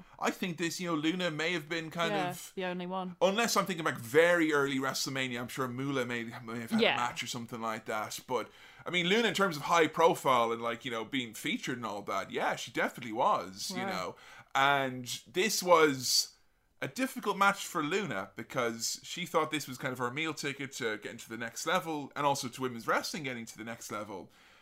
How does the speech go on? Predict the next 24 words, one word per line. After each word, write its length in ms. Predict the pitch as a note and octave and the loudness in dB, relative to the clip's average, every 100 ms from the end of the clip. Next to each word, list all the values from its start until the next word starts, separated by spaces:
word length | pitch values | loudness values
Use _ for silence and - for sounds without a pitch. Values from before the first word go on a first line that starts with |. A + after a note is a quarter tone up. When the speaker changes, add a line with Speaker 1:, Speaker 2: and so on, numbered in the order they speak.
| _ | _
Speaker 1:
And 140 | - C3 | -4 -2
she 140 | G3+ | -2
was 120 | A3 | -2
apparently 320 | D#3+ F#3 F3 E3 | 2 2 2 -2
told 300 | F3+ E3 C3+ | 0 2 0
beforehand, 960 | C3 E3+ E3 C#3 A#2 G#2 G2+ G#2 - - _ _ _ _ - | -4 0 2 2 -2 -4 -6 -8 -8 -8 _ _ _ _ -16
"You 340 | A2+ D#3 F3+ | -6 -4 0
lay 260 | E3 D#3+ D#3 | 4 4 4
a 300 | D3+ C#3+ - _ _ - | 2 -2 -6 _ _ -12
scratch 800 | - - - F3+ - - - - _ - | -6 -2 2 2 2 -2 -4 -6 _ -6
on 180 | C3 | -6
Sable, 540 | B2+ C3+ B2 G#2 G2+ - _ _ | -4 -4 -4 -6 -10 -14 _ _
you 140 | - A#2+ | -12 -6
give 180 | C3 A#2 | -4 -2
her 140 | A#2 | -4
a 40 | |
bruise, 840 | A2 C#3 D#3+ D#3+ E3 D3 - - - _ | -4 0 2 2 0 -4 -4 -4 -8 _
you 160 | - A#2+ | -12 -8
give 240 | B2 A#2 | -6 -8
her, 440 | A#2+ A2+ G#2 G#2+ G#2 _ _ _ _ - | -6 -2 0 0 -4 _ _ _ _ -12
you 120 | A#2 | -8
know, 80 | G2 | -8
a 80 | |
mark 440 | G2+ B2+ D#3 E3 | -2 4 4 4